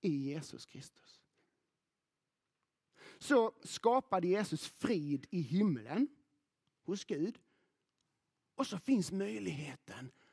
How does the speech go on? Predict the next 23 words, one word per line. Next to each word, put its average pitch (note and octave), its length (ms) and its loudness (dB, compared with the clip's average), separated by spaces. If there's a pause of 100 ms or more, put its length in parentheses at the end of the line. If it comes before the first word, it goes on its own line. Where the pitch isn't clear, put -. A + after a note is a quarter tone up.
(260)
att - 240 -12
få - 160 -8
frid C#3 680 -6
på D3+ 160 -6
jorden. - 520 -10 (680)
För, - 220 -6
men A3+ 120 0
utgångsläget G3 680 -2
för G3+ 80 -4
människan E3 560 -2
är G3 140 -4
fortfarande A2+ 840 -14 (600)
ryggen C3 540 -6
mot - 520 -10 (360)
den C3+ 280 -2
Gud B2 400 -8 (220)
som C3+ 200 -4
nu C#3 100 0
står B2 220 -12
med - 140 -12
en - 120 -16
öppen - 340 -20
famn. - 360 -20